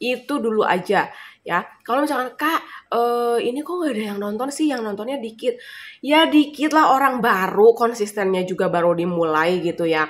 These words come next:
kan. Tenang aja, seiring berjalannya waktu, nanti juga bakalan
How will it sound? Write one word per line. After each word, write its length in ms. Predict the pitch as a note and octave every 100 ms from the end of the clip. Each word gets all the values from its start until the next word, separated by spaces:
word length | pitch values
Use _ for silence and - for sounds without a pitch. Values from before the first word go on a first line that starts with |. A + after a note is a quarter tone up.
| -
kan. 240 | E3+ - - - -
Tenang 360 | - B3 B3 C#4
aja, 360 | A3+ G#3+ A3+
seiring 320 | A#3+ - G3 G#3
berjalannya 400 | G3 G3 F#3+ F#3
waktu, 520 | F3+ F3 - F3+ F3+ G3+ - - - -
nanti 240 | G#3 A3+
juga 240 | C4+ A3 G#3
bakalan 480 | G#3 G3 G#3+ B3